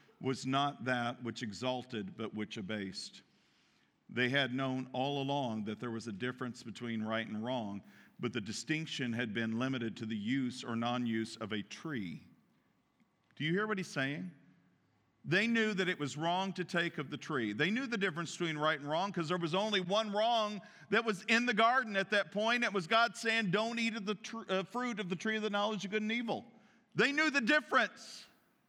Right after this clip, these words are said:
We can say they were ignorant to it, but they knew because God had told them.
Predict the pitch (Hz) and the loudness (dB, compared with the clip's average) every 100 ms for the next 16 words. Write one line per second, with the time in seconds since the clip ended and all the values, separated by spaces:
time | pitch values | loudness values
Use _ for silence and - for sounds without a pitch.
0 | _ _ _ - 185 254 254 - 277 285 | _ _ _ -2 2 2 2 2 2 4
1 | 247 226 233 254 285 262 226 - 220 240 | 2 2 2 4 4 4 2 4 2 2
2 | 233 226 220 254 254 254 320 320 220 226 | 4 2 4 2 2 4 4 6 4 2
3 | 247 220 165 240 233 214 - 240 233 220 | 2 0 6 6 6 0 -2 0 0 0
4 | 175 120 95 - | 0 0 -2 -8